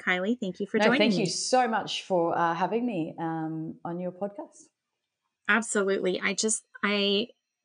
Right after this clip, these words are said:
Speaker 1: can never get enough meeting amazing women and hearing their stories and all about the amazing things they're doing in the world. So I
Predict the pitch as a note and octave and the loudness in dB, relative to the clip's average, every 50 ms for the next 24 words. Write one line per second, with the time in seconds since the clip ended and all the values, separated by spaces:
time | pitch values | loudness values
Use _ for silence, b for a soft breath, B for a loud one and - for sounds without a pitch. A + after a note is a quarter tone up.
0 | - - A#3+ A3 G#3+ A3 A3+ C#4 C4+ C#4+ C#4 B3+ A3 G#3 G3+ A3 A#3 - - - | -4 0 2 4 4 4 2 2 0 0 0 0 2 2 0 -2 -2 -6 -14 -8
1 | _ G#3+ G3 F#3+ F#3 G3 G3+ G#3+ A#3 G3+ F#3 F#3 F3+ F3+ F3+ G3 G3+ G3+ F#3+ F#3 | _ -4 -2 -2 -2 -2 -2 -2 -2 -2 -2 0 0 0 -2 -2 -2 -4 -4 -2
2 | F3+ F3+ F#3+ G#3+ A#3 - F#3 F#3+ F#3 - G3 F#3 F3+ F#3 F#3 F#3+ G3 G3 - F3+ | -2 -2 0 0 0 0 0 -4 -6 -6 -4 -4 -4 -4 -4 -4 -6 -4 -4 -4
3 | E3+ - - - F#3 F3 F3 F3+ F#3+ G#3+ A#3 A3+ - - F3+ F3 F3 E3+ E3+ - | -2 -2 -2 -2 -2 -4 -4 -2 0 0 -2 -2 -4 -6 -6 -4 -4 -4 -6 -8
4 | b b b b b b b b b b b b _ _ _ - F#3 F#3 F#3 F3 | b b b b b b b b b b b b _ _ _ -6 -4 -2 -2 -2
5 | F#3 F3+ - F#3+ F#3 F3 F3 F3 F3 G3 F#3 F3 G3 F#3 F3+ F3+ - F#3 F3+ F#3+ | -2 -4 -2 -2 -4 -2 -2 -2 -2 -4 -4 -6 -4 -6 -4 -4 -4 -4 -2 -2
6 | F#3 F3+ F#3 F3+ F3+ E3+ F3 F3+ G3 G#3+ A3 - - G#3 F#3 F3+ F3+ F3 - - | -2 0 0 -2 -2 -2 0 0 0 0 0 0 2 2 4 4 4 2 0 0
7 | F3 F3 F3 F3+ F#3 F#3 F#3 F#3+ - - | -2 0 2 2 2 2 2 0 -4 -8